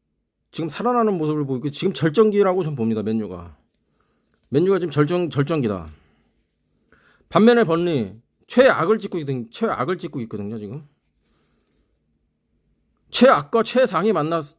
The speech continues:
만나는 경기다. 그러므로 맨유 승을 예상합니다. 즉 번리 패가 되겠습니다. 이렇게 해서 삼 조합을, 오늘 삼 조합으로 끝내보겠습니다. 삼 조합으로. 최근 십이월 달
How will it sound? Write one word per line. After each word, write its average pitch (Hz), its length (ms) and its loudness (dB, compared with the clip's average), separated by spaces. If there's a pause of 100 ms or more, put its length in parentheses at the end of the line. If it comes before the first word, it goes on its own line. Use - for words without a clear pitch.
(240)
만나는 156 360 -2
경기다. 101 520 -8 (220)
그러므로 131 600 -6 (680)
맨유 156 320 2
승을 196 280 0
예상합니다. 101 360 -4
즉 151 240 -4
번리 135 240 0
패가 160 220 -4
되겠습니다. 87 680 -8 (1400)
이렇게 202 220 4
해서 220 180 2
삼 240 200 -2
조합을, 165 1000 2
오늘 143 260 -8
삼 226 240 -4
조합으로 202 640 2
끝내보겠습니다. 123 540 -8
삼 151 180 -10
조합으로. 98 380 -6 (1700)
최근 254 380 6
십이월 254 540 2
달 127 460 0